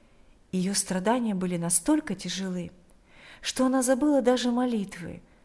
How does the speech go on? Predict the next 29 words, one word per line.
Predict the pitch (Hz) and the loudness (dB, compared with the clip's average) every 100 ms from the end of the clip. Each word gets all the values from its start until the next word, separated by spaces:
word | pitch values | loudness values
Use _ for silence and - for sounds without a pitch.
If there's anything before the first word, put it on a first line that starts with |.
| - | -10
которым | 196 196 202 185 | -6 -4 -2 -4
учила | - - - 226 | -4 -4 -4 -2
её | 208 190 185 | -2 -2 -4
мать. | 180 170 156 - - _ - - _ _ _ - - - | -4 -4 -6 -10 -16 _ -20 -20 _ _ _ -20 -20 -2
Лишь | 220 320 285 | 4 4 4
Господня | 294 - - 302 277 269 | 2 2 2 0 2 0
молитва, | 262 262 214 185 - 160 160 | 0 0 -2 -4 -8 -12 -10
которую | - 196 196 185 | -4 -2 0 0
она | 180 185 | 2 0
ежедневно | 185 180 175 220 277 240 | 0 -2 -4 -2 0 0
слышала | 196 - 214 - 226 | -4 -6 -8 -8 -8
в | 226 | -2
церкви, | - 214 180 - 156 - - - - | 0 0 -2 -8 -12 -12 -20 -10 -2
оставалась | 175 - 175 175 175 - | -2 -2 -4 -2 -2 -4
в | |
памяти. | - 185 170 160 - - _ - - - - - | -2 -2 -4 -8 -10 -14 _ -20 -20 -20 -20 -4
Но | 202 | 2
даже | 208 277 269 285 | 6 6 6 2
и | 269 269 | 2 4
это | 262 233 185 | 4 2 -4
было | 170 180 175 | -2 -2 2
связано | - 208 233 226 208 175 | 2 2 0 0 -2 -2
в | |
её | 185 185 | -2 0
сознании | - 180 180 202 247 208 175 - - - | -2 -2 -2 -2 -2 -4 -8 -12 -20 -6
с | - 202 | -4 -2
ударами | 175 208 240 220 175 - | 2 2 2 0 -4 -6
и | 214 | -8
проклятиями. | - 214 208 185 170 - 165 160 | -6 -8 -4 -4 -4 -6 -8 -8